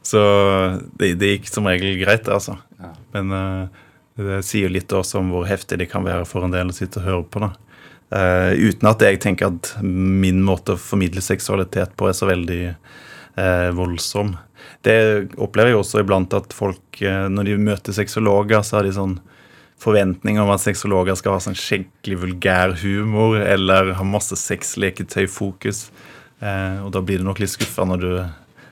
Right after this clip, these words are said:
Speaker 1: møter meg, da. Det er ikke det sexologi handler om for meg.
Speaker 2: Men i forhold til det at vi er midt oppe i en pandemi nå,
Speaker 1: Mm.
Speaker 2: og, og vi blir jo her sterkt oppfordret fra alle hold at vi skal ha distanse.
Speaker 1: Mm.
Speaker 2: Ikke møte nye mennesker.
Speaker 1: Mm.
Speaker 2: Eh,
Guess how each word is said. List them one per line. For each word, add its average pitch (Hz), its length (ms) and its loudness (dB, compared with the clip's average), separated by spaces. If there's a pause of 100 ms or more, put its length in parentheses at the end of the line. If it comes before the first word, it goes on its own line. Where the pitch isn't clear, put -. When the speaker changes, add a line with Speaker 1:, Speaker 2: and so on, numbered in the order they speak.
(100)
Speaker 1:
møter 98 320 0
meg, 92 240 4
da. 101 80 -4 (240)
Det - 160 -6
er 92 60 -6
ikke 98 260 -2
det 92 100 2 (140)
sexologi 92 400 -4
handler 90 300 -4
om - 20 -8
for 98 160 -6
meg. 90 220 -6 (100)
Speaker 2:
Men 151 160 2
i 170 80 2
forhold 135 260 4
til 135 120 -2
det 127 100 6
at 120 80 -8
vi 147 80 4
er 123 160 6
midt 113 240 -4
oppe 113 160 -2
i - 20 4
en 101 80 -2
pandemi 107 380 -2
nå, 101 160 0
Speaker 1:
Mm. 110 100 2
Speaker 2:
og, 113 300 0
og 110 1200 -2
vi 123 160 0
blir 110 240 2
jo 123 80 4
her 110 240 4
sterkt 107 320 -2
oppfordret 95 560 -6
fra - 160 0
alle 90 340 2
hold 113 280 0
at - 100 -8
vi 107 80 -6
skal 107 240 -2
ha 107 100 2
distanse. 98 600 -6 (340)
Speaker 1:
Mm. 110 240 -2
Speaker 2:
Ikke - 240 -8
møte 107 240 -2
nye 98 160 -4
mennesker. 87 480 -8
Speaker 1:
Mm. 131 160 0
Speaker 2:
Eh, 104 540 -2